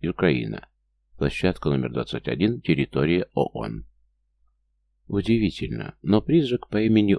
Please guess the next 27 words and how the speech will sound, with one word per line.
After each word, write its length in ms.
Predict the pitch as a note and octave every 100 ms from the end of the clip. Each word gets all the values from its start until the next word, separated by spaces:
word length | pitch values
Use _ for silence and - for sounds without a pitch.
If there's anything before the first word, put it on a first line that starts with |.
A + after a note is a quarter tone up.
| -
Ов 260 | D2+ F#2 - -
добрался 460 | F2 F#2 A#2+ - F#2+
до 160 | E2+ D2
зоны 340 | F#2 A2+ A#2+
всего 320 | - C#2+ D2+
за 180 | D#2 D2
трое 300 | - D2+ D#2
суток. 520 | - - - - - _ _ _ _
Сначала 480 | - D3+ - D#3 D3
он 80 | B2
незаметно 460 | A2 A#2 B2+ A#2
подкрался 480 | A2 G2 A2 A2 A2
к 80 | -
площадке 480 | F#2+ - G#2 - G2+
перед 200 | F#2+ -
складами, 540 | - C#2 C#2 E2 F2+
где 240 | E2+ F#2
разгружались 600 | D#2 C#2 C#2 C#2 D#2+ F#2
фуры. 440 | - - G#2+ - - _ _ _ _ _ _ _ D2+
Затем, 580 | D#2+ G#2+ - C#2 F2+ -
выбрав 380 | F#2+ G#2+ A2+ -
удобный 380 | D#2 C#2+ C2+
момент, 420 | B1 - D2 A2 -
проник 280 | F2+ G#2
в 40 | -
кузов 320 | A2+ G#2 F#2+
большегрузного 680 | F2+ - D2+ F2 F#2+ G#2+